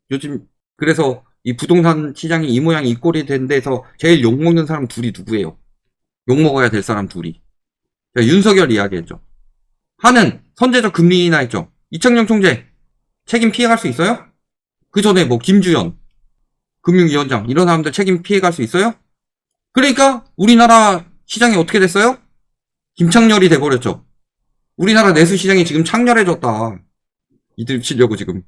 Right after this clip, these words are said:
열심히 붙인 겁니다. <laughs> 드립 치고 싶었어요. 본인 때문에 부동산 못 잡았어. 오월에 임기 끝나. 임기 끝났는데 갈려. 그 사람은 부동산 잡혀.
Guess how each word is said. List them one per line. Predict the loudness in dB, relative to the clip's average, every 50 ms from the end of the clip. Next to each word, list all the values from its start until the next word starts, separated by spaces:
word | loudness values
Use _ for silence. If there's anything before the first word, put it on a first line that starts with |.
| -6
열심히 | -4 -4 -2 0 0 -2
붙인 | -2 -4 -6 -6 -4
겁니다. | -4 -4 -4 -4 -6 -8 -14 _ _ _ _ _ _
<laughs> | -12 -10 -10 -12 -12 _
드립 | -6 -6 -4 -4
치고 | -2 0 0 0
싶었어요. | 0 -2 -6 -8 -6 -6 -8 -8 -8 -12 _ _ _ _ _ _ _ _ _ _ _ _ _ _ _ _ 4
본인 | 4 6 6 4 2
때문에 | 0 0 -2
부동산 | 0 0 0 2 2 2
못 | 0 0
잡았어. | 0 0 0 0 0 -2 -4 -4 -6 _ _ _ _ _ _ _ 0
오월에 | 4 6 6 6 6 6
임기 | 4 4 2 0 0 -2
끝나. | 0 2 2 2 2 0 -4 -14 _ -20 _ _ -4
임기 | -2 0 0 0 0
끝났는데 | 2 2 4 4 4 2 0 -2 -4 -6 _ _ _ _ _ -6
갈려. | 0 2 4 4 4 2 2 0 -4 _
그 | -2 0
사람은 | 0 2 2 2 2 0 0 -2 -4 _ _ _ _ _ _ _ _ _
부동산 | -4 0 2 2 4 2 0
잡혀. | -2 -4 -2 0 0 0 0 -2